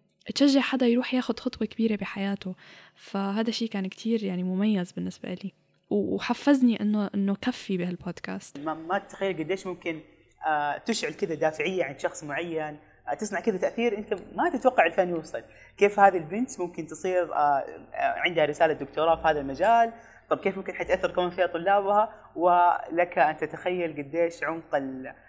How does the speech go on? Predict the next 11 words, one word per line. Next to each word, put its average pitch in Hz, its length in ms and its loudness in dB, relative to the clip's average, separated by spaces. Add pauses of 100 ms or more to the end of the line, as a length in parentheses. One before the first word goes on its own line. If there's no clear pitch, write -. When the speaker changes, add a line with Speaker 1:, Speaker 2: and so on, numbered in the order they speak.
Speaker 2:
التأثير 165 400 -2
هذا 175 200 2
وأي 185 240 0
مدى 180 180 -2
ممكن 147 240 -6
يوصل. - 240 -16 (1400)
Speaker 1:
مية 240 220 6
بالمية، 214 300 2
تأثير 226 360 -4
كتير 240 260 0
كبير. 214 460 -2